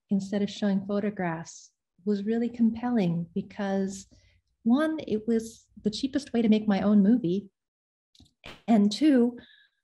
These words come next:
um, there is something different about a drawn picture. Maybe we're just so media saturated.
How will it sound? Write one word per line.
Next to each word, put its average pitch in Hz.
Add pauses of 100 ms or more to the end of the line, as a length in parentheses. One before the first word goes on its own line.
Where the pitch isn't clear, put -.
(280)
um, 247 (680)
there 247
is 262
something 285
different 233
about 190
a 185
drawn 196
picture. 185
Maybe 208
we're 285
just 294
so 269
media 233
saturated. 170